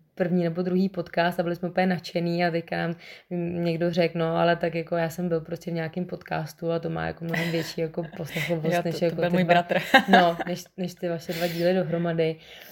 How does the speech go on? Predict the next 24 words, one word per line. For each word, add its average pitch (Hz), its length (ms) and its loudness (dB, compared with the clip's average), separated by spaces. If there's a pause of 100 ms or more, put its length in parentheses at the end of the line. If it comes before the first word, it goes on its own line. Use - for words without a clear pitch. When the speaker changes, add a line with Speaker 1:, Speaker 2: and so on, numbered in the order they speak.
(160)
Speaker 1:
Eh, 165 340 4
nebo, 170 500 6
"No 185 200 4
a 185 60 2
sportuj 180 480 -2
a 190 80 -2
získáš 170 520 2
jako 190 240 -2
co? 254 420 2
A 190 40 -2
co - 180 -8
to 262 120 -2
jako 240 340 0
je? 190 200 4
A 185 160 -2
co, - 160 -18 (200)
co 247 140 -2
získáš?" 214 580 -2 (360)
A 180 40 -8
pořád 185 300 4
do 185 120 4
vás 185 200 2
takhle 185 300 -4
jako 185 240 -2